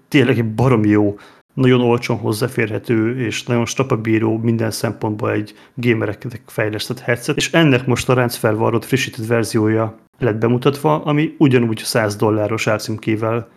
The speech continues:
jött ki. Ez kicsit ugye ellentmond a Quest háromnak a magasabb árazásának. Fú, te tervezel erre cserélni? Vagy nem tudom, térlázba hozott ez a füles? Nekem nagyon tetszik, de én nem tudom, hogy vennék-e most ilyet, viszont lehet, hogyha a jelenlegim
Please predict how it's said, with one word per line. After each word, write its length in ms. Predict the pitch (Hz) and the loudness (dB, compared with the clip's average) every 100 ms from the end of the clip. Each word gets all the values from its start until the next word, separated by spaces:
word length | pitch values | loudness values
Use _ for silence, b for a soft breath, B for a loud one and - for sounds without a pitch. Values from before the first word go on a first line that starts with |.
| b b b | b b b
jött 220 | 127 127 | -2 -2
ki. 280 | - 139 139 | 0 0 2
Ez 140 | 143 139 | -4 -2
kicsit 240 | 131 120 | -4 0
ugye 140 | 117 | 2
ellentmond 460 | 117 113 113 117 110 | 2 2 2 0 2
a 260 | 120 117 - | 0 0 -6
Quest 260 | 123 120 - | 0 0 2
háromnak 400 | 127 120 117 123 | 0 2 0 2
a 40 | |
magasabb 360 | 120 117 120 117 | 0 2 0 2
árazásának. 800 | 120 127 127 127 139 135 139 - B B B B B _ - | 2 0 -2 -2 -2 0 -2 -6 B B B B B _ -12
Fú, 380 | - 202 139 120 | -4 2 4 4
te 320 | 147 123 123 | 4 2 2
tervezel 480 | 127 127 151 160 175 | 2 2 0 2 4
erre 180 | 175 | 4
cserélni? 520 | 175 190 180 139 104 95 | 2 2 4 4 2 -2
Vagy 280 | 104 107 - | -2 -4 -2
nem 180 | 139 117 | 0 0
tudom, 220 | - 104 | -2 -6
térlázba 520 | - 107 110 117 131 | 0 0 2 0 0
hozott 260 | 135 147 151 | 0 0 -2
ez 100 | 151 | -2
a 60 | |
füles? 380 | 143 143 101 - | 0 0 -2 -4
Nekem 280 | 123 - 139 | -4 2 2
nagyon 420 | 143 160 117 98 | 4 2 2 -2
tetszik, 400 | - 104 - 113 | -4 -6 -4 -4
de 460 | 110 110 110 113 120 | -2 -2 0 -2 -2
én 120 | 127 | -2
nem 320 | 127 131 135 131 | 0 2 0 -2
tudom, 280 | 113 110 | -2 -2
hogy 260 | 107 107 - _ _ _ 143 120 | 0 -4 -6 _ _ _ -12 -10
vennék-e 520 | 110 120 123 123 - 120 | -2 0 4 2 2 -2
most 320 | 117 - - | 0 -4 -2
ilyet, 280 | 127 139 135 | 0 2 0
viszont 320 | 147 160 143 | -6 -4 -2
lehet, 240 | 143 113 | 0 0
hogyha 260 | 113 - 120 | -4 -4 -2
a 60 | |
jelenlegim 760 | 113 113 107 107 104 110 110 110 | 0 0 0 -2 0 0 -2 -8